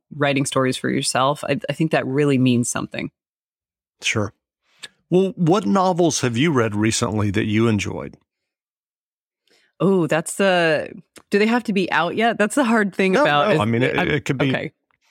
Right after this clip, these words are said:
Speaker 2: it could be things that are, you know, that are about to come out or, or what have
Speaker 1: Okay.
Speaker 2: you.
Speaker 1: Yeah,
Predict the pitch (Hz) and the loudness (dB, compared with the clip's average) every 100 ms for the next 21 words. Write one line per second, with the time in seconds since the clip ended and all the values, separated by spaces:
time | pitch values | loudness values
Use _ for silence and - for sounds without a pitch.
0 | _ _ _ _ _ - 120 131 123 135 | _ _ _ _ _ -4 0 0 2 2
1 | 135 - 123 120 117 110 113 123 107 95 | 2 0 0 2 2 2 -2 -2 0 -2
2 | - _ - 113 107 107 - 107 131 - | -6 _ -4 0 2 0 -2 0 0 0
3 | 151 160 156 156 156 - 104 107 104 123 | 0 2 2 2 0 -2 0 0 0 -2
4 | _ - - _ - 110 107 110 110 - | _ -12 -12 _ -6 -4 0 0 0 -4
5 | - _ _ _ _ _ - 180 160 143 | -8 _ _ _ _ _ -2 0 2 0
6 | 135 | -2